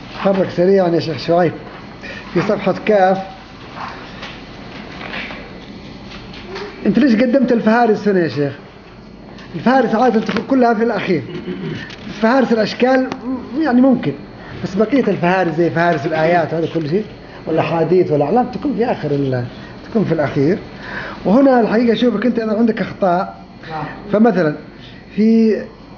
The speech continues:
Speaker 1: آه، وسخر، وسخر لكم الليل، والليل والنهار والشمس والقمر، هذه سورة النحل، تقول أنها في صفحة اثنين وخمسين، والحقيقة أنها ليست في نفس الصفحة.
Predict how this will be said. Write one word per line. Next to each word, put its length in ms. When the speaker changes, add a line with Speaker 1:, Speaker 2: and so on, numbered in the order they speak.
Speaker 1:
آه، 1160
وسخر، 720
وسخر 440
لكم 300
الليل، 480
والليل 380
والنهار 540
والشمس 440
والقمر، 560
هذه 140
سورة 320
النحل، 420
تقول 240
أنها 220
في 100
صفحة 260
اثنين 280
وخمسين، 520
والحقيقة 580
أنها 180
ليست 200
في 200
نفس 160
الصفحة. 380